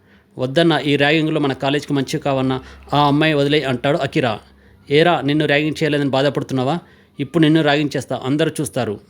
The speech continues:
వెళ్ళి ఆ అమ్మాయికి ఫ్లవర్ ఇచ్చి 'I love you' చెప్పు" అంటాడు నవీన్ చంద్ర అఖీరాతో. అఖీరా ఫ్లవర్ తీసుకొని వైష్ణవికి "I love you" చెప్తాడు.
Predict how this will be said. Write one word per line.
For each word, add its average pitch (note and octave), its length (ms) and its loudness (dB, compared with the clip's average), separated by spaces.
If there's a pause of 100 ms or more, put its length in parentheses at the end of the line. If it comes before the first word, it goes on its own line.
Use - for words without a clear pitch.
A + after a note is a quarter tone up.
(100)
వెళ్ళి D3+ 300 2
ఆ D3+ 80 0
అమ్మాయికి D3+ 400 0
ఫ్లవర్ C#3+ 320 -2
ఇచ్చి D#3 220 -4
'I C#3+ 100 0
love D3+ 120 2
you' D#3 160 -2
చెప్పు" D3+ 180 -4
అంటాడు C#3+ 340 0
నవీన్ D3 240 2 (120)
చంద్ర C3+ 220 -2 (100)
అఖీరాతో. B2+ 520 0 (640)
అఖీరా F3 280 2
ఫ్లవర్ E3 380 2
తీసుకొని E3 360 -2
వైష్ణవికి D3 460 0
"I E3 40 -4
love D3+ 280 2
you" F3+ 80 2
చెప్తాడు. C3+ 560 -2